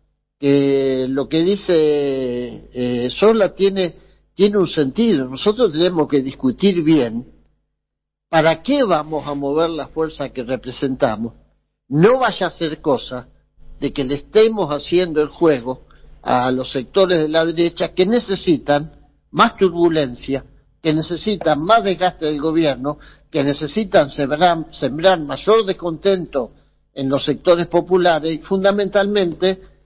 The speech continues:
que quieren caminar sobre los escombros de lo que quede de la Argentina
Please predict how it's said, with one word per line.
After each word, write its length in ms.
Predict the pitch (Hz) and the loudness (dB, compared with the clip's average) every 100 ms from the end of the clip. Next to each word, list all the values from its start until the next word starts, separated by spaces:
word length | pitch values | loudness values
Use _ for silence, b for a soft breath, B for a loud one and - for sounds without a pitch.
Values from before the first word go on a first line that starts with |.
| _ - | _ -2
que 140 | 147 | 0
quieren 400 | 202 247 226 190 | 4 4 4 -2
caminar 600 | 170 151 156 196 214 123 - - _ _ - | -2 -2 -2 0 2 0 -6 -20 _ _ -6
sobre 380 | 165 147 156 | 0 2 2
los 260 | 139 139 - | 2 -2 -8
escombros 600 | 151 - 240 233 185 143 | -10 2 2 2 -4 -2
de 100 | 143 | -2
lo 140 | 139 | -2
que 200 | 139 143 | -6 -6
quede 460 | - 214 151 131 139 - _ _ _ _ | 2 4 4 -2 -8 -16 _ _ _ _
de 140 | 131 | -4
la 120 | 131 135 | -2 -2
Argentina 720 | 135 143 143 185 139 139 | -2 -4 2 4 4 -2